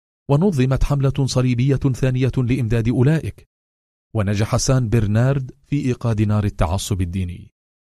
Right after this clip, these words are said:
فقد توجه ملك فرنسا لويس السابع على رأس الحملة الصليبية الجديدة إلى فلسطين، وتبعه الملك الألماني كونارد الثالث، غير أن جيش لويس السابع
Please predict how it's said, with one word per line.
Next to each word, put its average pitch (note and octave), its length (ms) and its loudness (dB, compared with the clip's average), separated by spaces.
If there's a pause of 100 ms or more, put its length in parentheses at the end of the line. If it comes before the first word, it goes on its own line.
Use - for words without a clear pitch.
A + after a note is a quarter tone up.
فقد D#3+ 240 2
توجه D3 540 2
ملك B2+ 300 0
فرنسا A#2+ 440 0
لويس A2+ 360 0
السابع B2 560 -2 (280)
على A2 280 -2
رأس - 260 -4
الحملة G2+ 420 -2
الصليبية A#2+ 600 0
الجديدة B2 580 0
إلى F#2 200 -2
فلسطين، F2 640 -6 (380)
وتبعه D3+ 600 2
الملك B2 400 0
الألماني A#2+ 640 -2 (240)
كونارد C3+ 500 0
الثالث، E2 500 -4 (460)
غير C3 340 2
أن G2+ 160 -2
جيش A#2 320 0
لويس G#2+ 340 0
السابع G#2 480 -2